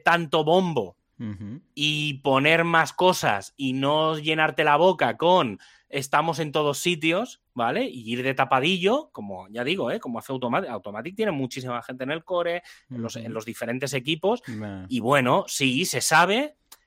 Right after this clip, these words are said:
Speaker 1: pero no es una cosa que vaya a anunciar, es decir, Automatic, pues, tiene WooCommerce y tiene, eh, Jetpack, por ejemplo, los eventos,
Speaker 2: Sí. Ujú.
Speaker 1: pero ya está, pero y pr-, y promociona eso. Y aparte tiene a su, a su, como su,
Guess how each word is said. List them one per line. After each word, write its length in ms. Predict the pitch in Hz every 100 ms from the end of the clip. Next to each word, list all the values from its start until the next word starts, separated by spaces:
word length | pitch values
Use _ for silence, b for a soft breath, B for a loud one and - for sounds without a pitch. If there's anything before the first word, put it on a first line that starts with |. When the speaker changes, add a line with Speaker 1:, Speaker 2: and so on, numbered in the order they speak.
| _
Speaker 1:
pero 220 | 151 120
no 80 | 120
es 80 | 131
una 200 | 165 180
cosa 260 | 190 175 156
que 100 | 139
vaya 220 | 135 135
a 20 |
anunciar, 380 | 131 120 - 160
es 40 | 147
decir, 280 | 151 131 - B B B
Automatic, 560 | 127 127 123 135 180 214
pues, 160 | 175 -
tiene 200 | 131 147
WooCommerce 720 | 135 127 165 175 156 117 -
y 140 | 127 110
tiene, 540 | 120 123 131 135 135 123 123
eh, 260 | 127 123 120
Jetpack, 480 | 127 - 156 151 139
por 120 | 131
ejemplo, 380 | - 180 180 135
los 180 | 120 113
eventos, 600 | 123 180 127 190 277 - B
Speaker 2:
Sí. 100 | 98
Ujú. 260 | 95 92 -
Speaker 1:
pero 260 | 139 120 107
ya 140 | 117
está, 340 | - 127 190
pero 200 | 185 139
y 140 | 127 131
pr-, 140 | 143
y 120 | 127 120 _
promociona 640 | 147 127 117 - 147 175 160
eso. 320 | 220 165 - b b _ _
Y 120 | 175 160
aparte 720 | 127 131 139 143 214 277 -
tiene 260 | 147 143 185
a 60 |
su, 260 | - 170 147
a 120 | 135
su, 380 | 127 - 131 123
como 240 | 120 127 123
su, 480 | - 139 123 113